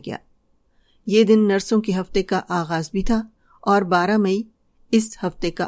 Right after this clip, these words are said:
آخری دن فلورنس نائٹنگیل کا جنم دن بھی۔ وہ انگلش نرس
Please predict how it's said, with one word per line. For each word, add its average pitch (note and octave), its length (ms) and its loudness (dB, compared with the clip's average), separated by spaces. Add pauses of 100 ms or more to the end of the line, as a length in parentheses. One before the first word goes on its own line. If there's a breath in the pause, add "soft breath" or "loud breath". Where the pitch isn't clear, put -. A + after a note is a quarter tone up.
(120)
آخری F3 360 -2
دن F3+ 220 -2 (580)
فلورنس G#3+ 560 2
نائٹنگیل F#3+ 640 2
کا G3+ 240 -4 (120)
جنم G3 360 2
دن E3 220 -4
بھی۔ D#3 140 -8 (680)
وہ G3 300 6
انگلش F3+ 380 -2
نرس G3+ 320 -2